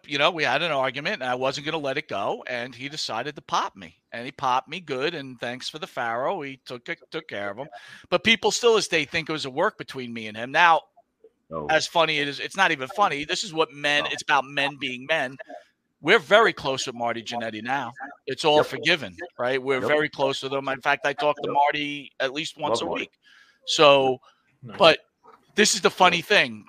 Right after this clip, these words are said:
Speaker 1: Go back to these other wrestling guys, right? There was such hatred for us out there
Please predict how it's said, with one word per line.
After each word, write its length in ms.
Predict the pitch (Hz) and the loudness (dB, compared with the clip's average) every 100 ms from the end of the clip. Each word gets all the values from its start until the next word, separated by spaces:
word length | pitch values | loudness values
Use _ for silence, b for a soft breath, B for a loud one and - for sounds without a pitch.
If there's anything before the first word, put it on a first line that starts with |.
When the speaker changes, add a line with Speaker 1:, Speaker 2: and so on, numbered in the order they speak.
| - | -2
Speaker 1:
Go 180 | 143 | 0
back 380 | 135 160 156 - | 4 6 6 4
to 140 | - 151 | -4 -6
these 320 | 143 135 123 | -6 -8 -2
other 500 | 143 143 143 139 131 110 | 0 2 0 -2 -4 -8
wrestling 640 | 120 143 - 139 123 117 | -4 -4 -4 -8 -10 -10
guys, 600 | 101 104 95 90 85 85 | -6 -6 -6 -8 -10 -12
right? 400 | 101 104 113 117 b b b b b _ - _ - | -8 -6 -6 -10 b b b b b _ -20 _ -4
There 120 | 160 | -2
was 100 | 160 | 0
such 280 | - 214 - | 2 2 2
hatred 520 | - 190 208 - 139 | 0 0 0 -6 -6
for 220 | - 127 | -6 -4
us 220 | 117 117 | -4 -2
out 300 | 123 107 107 | -2 -2 -2
there 320 | - 107 107 | -8 -8 -10